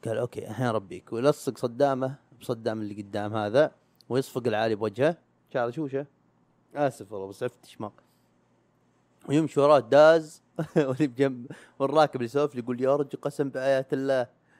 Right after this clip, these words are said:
إن أشوفهم أربعة على بيهم، ها." العلبة هي البوستيريو-، آه، posterior aspect of the neck.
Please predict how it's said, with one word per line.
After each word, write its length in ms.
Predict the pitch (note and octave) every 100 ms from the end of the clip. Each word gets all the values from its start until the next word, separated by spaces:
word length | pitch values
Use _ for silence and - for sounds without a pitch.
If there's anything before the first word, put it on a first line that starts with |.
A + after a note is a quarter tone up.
| -
إن 140 | C3+ C3+
أشوفهم 480 | C#3+ D3 - B2
أربعة 400 | B2 D3 B2 A#2+
على 300 | A2 A#2+ C3
بيهم، 320 | C3 C#3+ A#2 A#2
ها." 280 | C3 - _ _ _ _ _ -
العلبة 580 | A#2+ A#2+ B2 A#2 C#3 D#3
هي 360 | D#3 C3 B2 B2+
البوستيريو-، 680 | A#2 B2 - C#3+ C3 D3 -
آه، 240 | C#3+ B2+ B2 B2
posterior 480 | - D#3+ D3 D3 D#3
aspect 680 | - C#3+ D3 - D3 -
of 40 | C3+
the 460 | C3 C3 B2 B2+
neck. 240 | D3 -